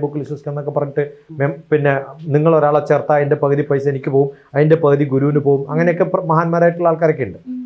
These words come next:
Speaker 1: ഭാഗ്യത്തിന് ഇതാരും ചെയ്യുന്നില്ല എന്നുള്ളതാണ്. ഈ കാശൊക്കെ കൊടുത്ത് പതിനെട്ട് ദിവസം ചെയ്ത് പിന്നെ നിർത്തും അവര്. കാരണം അവർക്ക് തന്നെ മനസ്സിലാവും ഇതൊന്നും അല്ല ഞാൻ ചെയ്യേണ്ടതെന്ന്. എല്ലാം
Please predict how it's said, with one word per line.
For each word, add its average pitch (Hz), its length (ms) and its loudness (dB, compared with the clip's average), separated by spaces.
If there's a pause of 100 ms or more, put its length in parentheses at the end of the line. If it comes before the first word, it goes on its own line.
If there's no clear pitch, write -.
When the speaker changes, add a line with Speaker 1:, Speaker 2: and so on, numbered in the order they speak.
(640)
Speaker 1:
ഭാഗ്യത്തിന് 143 840 -2
ഇതാരും 135 340 -2
ചെയ്യുന്നില്ല 123 500 -6
എന്നുള്ളതാണ്. 101 320 -18 (2000)
ഈ 143 140 -2
കാശൊക്കെ 160 400 2
കൊടുത്ത് 175 260 0
പതിനെട്ട് 175 300 2
ദിവസം 190 260 0
ചെയ്ത് 170 220 0
പിന്നെ 180 180 -2
നിർത്തും 156 300 0
അവര്. - 160 -4 (680)
കാരണം 127 180 0
അവർക്ക് 131 200 0
തന്നെ 190 180 2
മനസ്സിലാവും 170 340 -2
ഇതൊന്നും 156 240 -4
അല്ല 139 120 -6 (100)
ഞാൻ 135 180 -8
ചെയ്യേണ്ടതെന്ന്. 117 440 -14 (960)
എല്ലാം 202 280 4